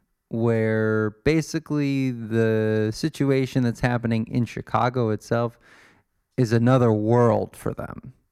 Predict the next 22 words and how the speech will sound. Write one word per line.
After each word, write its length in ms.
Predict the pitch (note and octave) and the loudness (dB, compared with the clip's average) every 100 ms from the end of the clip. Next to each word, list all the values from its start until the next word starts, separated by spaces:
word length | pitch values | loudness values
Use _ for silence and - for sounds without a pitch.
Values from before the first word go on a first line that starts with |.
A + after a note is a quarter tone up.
| _ _ _ _ _ _ _ | _ _ _ _ _ _ _
And 240 | - A#2 G#2+ | 0 0 2
basically, 460 | A#2+ A2 - A2 | 0 0 -2 -2
they're 240 | G2 G#2 G#2 | 0 -2 -2
just 160 | G2+ | -2
like, 120 | G#2+ G#2+ | -4 -2
"I'm 260 | B2 C#3 | 0 0
gonna 360 | B2 C3 B2+ B2 | 2 2 4 2
avoid 440 | A2+ A#2+ B2+ A#2+ | 2 2 2 0
the 100 | A#2+ | -2
city, 340 | - F3+ F#3+ A2+ | -2 -2 0 0
and 140 | A2 | 0
then 120 | A2 | 0
I 100 | A2 | 0
won't 260 | A2 A2+ A#2+ | 0 -2 -2
have 220 | A2 G#2+ | -2 -2
to 100 | - | -2
wear 160 | A2+ G#2+ | -2 0
my 160 | A2 | 0
mask 400 | G#2+ B2+ D3+ - | 0 0 -2 -4
all 120 | G#2 G#2 | -8 -8
the 100 | - | -10
time." 380 | - A2 A#2+ | -10 -10 -12